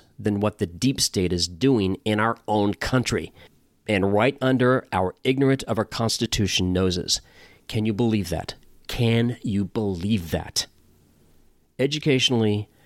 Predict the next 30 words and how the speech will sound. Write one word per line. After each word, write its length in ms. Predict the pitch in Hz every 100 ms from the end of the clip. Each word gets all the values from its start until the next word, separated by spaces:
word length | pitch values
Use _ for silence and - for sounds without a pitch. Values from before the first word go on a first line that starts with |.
| _ -
America 560 | 98 104 113 123 117 110
has 160 | 104
completely 640 | - 101 - 113 110 107
bombed 480 | 87 110 95 98 85
out. 340 | 80 78 - - - _ _
Our 140 | - 92
universities 880 | 104 147 131 131 127 - 117 113
and 140 | 101 82
government 320 | 101 104 107
schools 500 | - 101 92 92 - - -
are 140 | 92
a 40 |
complete 640 | - 98 - - 113 107 - _
disgrace, 600 | - - - - - -
an 100 | -
embarrassment 720 | 98 90 123 131 131 107 90 -
to 200 | - -
anyone 480 | 147 147 101 82 - - - -
with 180 | 104 101
a 60 | 98
mere 260 | 104 107
shred 440 | 104 - 120 123 101
of 120 | 85
moral 320 | 98 98 98
dignity. 560 | 87 92 85 82 - - - - - - _ _ _
That 240 | 104 113 120
will 140 | 117
be 160 | 113 101
another 260 | 95 82
podcast. 680 | - 98 85 - - - -